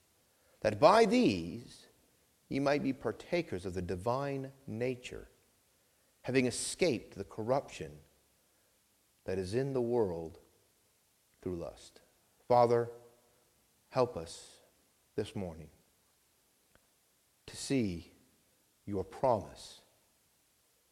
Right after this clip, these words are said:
that we can grow, that we can t-, continue to grow, that we can be conformed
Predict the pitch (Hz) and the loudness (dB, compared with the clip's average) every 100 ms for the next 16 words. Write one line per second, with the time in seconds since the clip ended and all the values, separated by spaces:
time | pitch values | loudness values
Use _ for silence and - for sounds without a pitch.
0 | _ _ _ _ - 113 107 101 98 104 | _ _ _ _ 0 2 2 -2 -4 -4
1 | 98 82 87 - _ _ _ _ _ _ | -4 -4 -10 -20 _ _ _ _ _ _
2 | _ _ _ _ _ _ _ _ 113 113 | _ _ _ _ _ _ _ _ 0 2
3 | 107 98 - - - 98 - 151 151 110 | 2 -4 -8 -14 -10 -10 -6 -4 -4 -6
4 | 78 - _ _ _ _ _ _ - 80 | -10 -18 _ _ _ _ _ _ -14 -8
5 | 92 85 78 - _ _ _ _ _ _ | -6 -6 -10 -18 _ _ _ _ _ _
6 | _ _ _ _ _ _ 107 113 147 151 | _ _ _ _ _ _ 4 6 6 4
7 | 135 139 - 110 98 - - 139 131 85 | 2 2 0 -4 -6 -8 -2 0 0 -2
8 | 78 76 | -6 -14